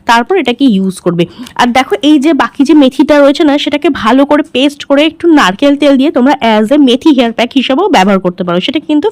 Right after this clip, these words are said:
ফেলার প্রয়োজন নেই। আর আজকে আমি তোমাদের সঙ্গে শেয়ার করবো এই জলটা তোমরা কিভাবে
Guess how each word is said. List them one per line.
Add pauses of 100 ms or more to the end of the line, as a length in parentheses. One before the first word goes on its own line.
ফেলার
প্রয়োজন
নেই। (340)
আর (100)
আজকে
আমি
তোমাদের
সঙ্গে
শেয়ার
করবো
এই
জলটা (140)
তোমরা
কিভাবে